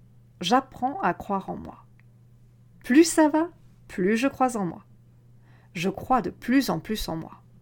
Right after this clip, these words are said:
Qu'en pensez-vous ? Bien sûr, il ne s'agit ici que de quelques suggestions. N'hésitez pas à être créatif et à jouer avec les mots. Ils sont là pour ça. La deuxième étape,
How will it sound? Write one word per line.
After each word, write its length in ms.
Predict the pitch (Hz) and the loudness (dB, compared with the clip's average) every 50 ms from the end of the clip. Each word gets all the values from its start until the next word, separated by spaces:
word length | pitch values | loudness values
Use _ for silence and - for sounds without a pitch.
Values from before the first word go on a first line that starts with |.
| - - - - - - - - - - - - | -20 -20 -20 -20 -20 -20 -20 -20 -20 -20 -12 -2
Qu'en 160 | - 381 392 392 | 4 4 4 4
pensez-vous ? 540 | - 262 226 - - 170 160 - 156 160 - - - - - - - - - _ - - - - - - - - - - | 4 0 0 2 -2 -2 -2 -2 -6 -12 -12 -16 -20 -20 -20 -20 -20 -20 -20 _ -20 -20 -20 -20 -20 -20 -20 -20 -20 -8
Bien 120 | - - 240 | 0 0 2
sûr, 340 | 233 - - 311 320 320 320 320 - - - - - | 2 4 6 6 8 6 6 2 -4 -20 -20 -10 -2
il 120 | - 262 | 0 4
ne 120 | 277 339 330 | 6 6 4
s'agit 340 | 311 - 233 202 165 165 165 | 6 4 2 2 4 2 0
ici 280 | 180 - - - 294 | 0 -2 0 0 2
que 80 | - 208 | 2 4
de 100 | 165 165 | 2 2
quelques 340 | 160 - 233 226 - - 165 | 2 2 0 0 0 -2 -2
suggestions. 640 | - - 233 180 165 180 165 - - - - - _ _ _ _ - | 0 -2 -4 -2 -2 -2 -2 -4 -6 -14 -18 -18 _ _ _ _ -2
N'hésitez 480 | 190 190 208 220 202 190 214 202 214 | 0 4 4 4 4 4 2 2 0
pas 160 | 190 - 180 165 | 0 2 0 -2
à 60 | 151 | -2
être 200 | 147 - - 165 | -4 -6 -10 -12
créatif 600 | - - - 220 226 226 - - 294 294 - - - | -10 -4 -4 -4 -4 -2 -2 0 0 0 -2 -4 -6
et 100 | - 185 | -2 2
à 100 | 180 170 | 2 2
jouer 420 | 175 170 160 170 202 247 294 330 349 - _ - - | 2 0 -4 -2 0 2 2 2 2 -2 _ -12 -4
avec 300 | - 190 196 214 214 214 | -2 -2 0 0 -2 -2
les 120 | - 180 165 | -2 -4 -4
mots. 180 | 160 160 185 - - - | -4 -8 -12 -14 -8 0
Ils 160 | - 294 330 320 | 4 4 4 4
sont 200 | - - 190 175 | 2 -6 -4 -2
là 140 | 170 190 | -2 0
pour 220 | 196 - 294 294 - | 0 0 -4 -4 -6
ça. 320 | - - 226 214 240 269 - - _ - - - - - - _ _ - - - - _ _ _ - - - - - - - - - - | -2 -2 -2 -2 -2 -6 -14 -20 _ -20 -20 -20 -20 -20 -20 _ _ -20 -20 -20 -20 _ _ _ -20 -20 -20 -20 -20 -20 -20 -18 -8 -2
La 160 | - 202 208 | 2 4 4
deuxième 300 | 214 285 302 - 370 339 | 6 6 4 4 4 2
étape, 420 | 233 - - - - - - - | 2 0 -2 -8 -8 -8 -14 -18